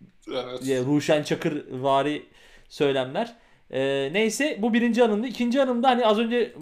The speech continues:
Speaker 2: mavi maşrapa dedik ya, mavi Hakan plastik tası dedik ya.
Speaker 1: Evet. Evet.
Speaker 2: Ben, hatırlarsın ben, e, Hugo'lu bölümlerimizde, herhangi Hugo'dan bahsettiğim bir bölümde,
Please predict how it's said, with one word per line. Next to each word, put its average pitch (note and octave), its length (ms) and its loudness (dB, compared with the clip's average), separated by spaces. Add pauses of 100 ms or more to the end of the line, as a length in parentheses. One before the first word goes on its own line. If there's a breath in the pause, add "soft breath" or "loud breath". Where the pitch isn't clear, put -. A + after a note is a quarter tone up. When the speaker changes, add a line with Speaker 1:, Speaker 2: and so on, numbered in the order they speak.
(120)
Speaker 2:
mavi D#3+ 640 4
maşrapa E3 720 0
dedik G3 220 -6
ya, C#3+ 120 0
mavi D3 340 2
Hakan D#3 500 2
plastik D3 460 -2
tası C#3+ 240 -4
dedik D#3+ 280 -8
ya. G2 140 -8 (100)
Speaker 1:
Evet. - 300 -16 (440)
Evet. A2 300 -14 (420 soft breath)
Speaker 2:
Ben, C3+ 240 -4 (240)
hatırlarsın G3+ 680 0
ben, F3 240 -2
e, C#3 160 0
Hugo'lu F3 500 2
bölümlerimizde, D3 640 -2
herhangi E3 480 0
Hugo'dan D#3 340 0
bahsettiğim C#3+ 520 -2
bir C3 180 -8
bölümde, C#3+ 480 -2